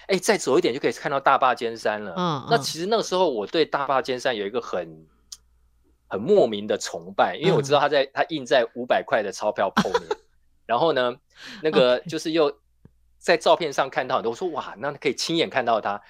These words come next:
Speaker 2: 嗯。
Speaker 1: 然后他又讲说：“哎，其实你们这样走可以走得到啊，怎样怎样。”就是怂恿我们。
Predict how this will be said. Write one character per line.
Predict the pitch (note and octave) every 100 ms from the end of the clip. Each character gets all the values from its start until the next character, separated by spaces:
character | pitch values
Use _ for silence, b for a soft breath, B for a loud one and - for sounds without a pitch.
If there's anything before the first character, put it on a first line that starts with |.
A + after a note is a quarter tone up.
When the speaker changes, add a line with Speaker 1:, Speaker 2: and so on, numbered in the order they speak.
| B
Speaker 2:
嗯。 | F#3+
Speaker 1:
然 | F3
后 | F#3+
他 |
又 | A3
讲 | G#3 A#2
说 | E3+ F3 B -
：“哎， | G3+
其 | -
实 | G3 A3+
你 | F3+
们 | F3
这 | B3
样 |
走 | G3+ C#3+ A#2
可 | F#3
以 |
走 | G#3 C3
得 | C3
到 | - E3
啊， | D3+
怎 | D#3 C3
样 | D#3+
怎 | C#3+
样。” | A#2+
就 | F#3
是 | F3
怂 | - B2+
恿 | C3
我 | C#3+ A#2
们。 | F2+